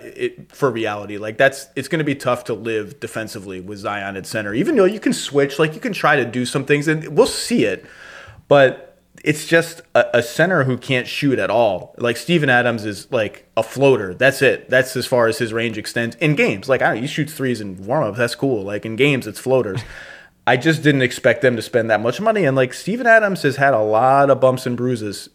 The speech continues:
in the last couple of years and has looked pretty creaky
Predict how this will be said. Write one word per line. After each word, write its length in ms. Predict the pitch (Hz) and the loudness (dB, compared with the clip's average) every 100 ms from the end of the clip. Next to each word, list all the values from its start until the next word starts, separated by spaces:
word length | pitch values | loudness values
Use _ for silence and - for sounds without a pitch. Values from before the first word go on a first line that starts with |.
| - | -6
in 100 | 117 | -4
the 80 | 107 | 0
last 280 | 110 110 - | 0 0 -4
couple 220 | 104 107 | -6 -4
of 40 | |
years 240 | 104 101 - | -4 -6 -6
and 220 | 104 107 | -8 -6
has 220 | 113 101 | -6 -6
looked 420 | 107 143 151 - - _ _ _ _ _ - | -2 -2 -2 -14 -20 _ _ _ _ _ -18
pretty 640 | - - 156 180 202 196 | -16 -4 0 2 0 -4
creaky 720 | - - 160 156 123 104 | -4 0 0 0 -6 -8